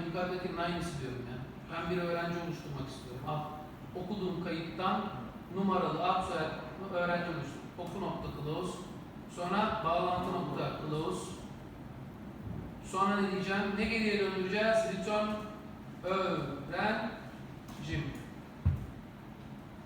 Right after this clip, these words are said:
Bak o kadar basit ki numarasını gönderdim. Bana yirmi beş numaralı adamı git bul dedim o Zeynep.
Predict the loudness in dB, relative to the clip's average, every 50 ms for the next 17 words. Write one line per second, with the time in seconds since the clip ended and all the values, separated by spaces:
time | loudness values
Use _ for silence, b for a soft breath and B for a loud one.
0 | -10 -6 0 2 2 2 2 0 -2 -4 0 2 2 4 4 4 2 0 0 -2
1 | -4 -4 -2 -2 0 0 2 4 4 6 4 4 2 0 -2 -2 -2 -2 -2 -2
2 | -2 -2 -2 -2 -2 0 0 2 4 4 4 4 2 2 2 4 2 2 2 2
3 | 2 2 2 4 4 4 4 6 8 10 10 10 8 6 6 4 4 2 2 0
4 | 0 0 0 2 2 2 4 4 4 4 2 2 2 4 2 2 2 2 2 2
5 | 2 0 0 -2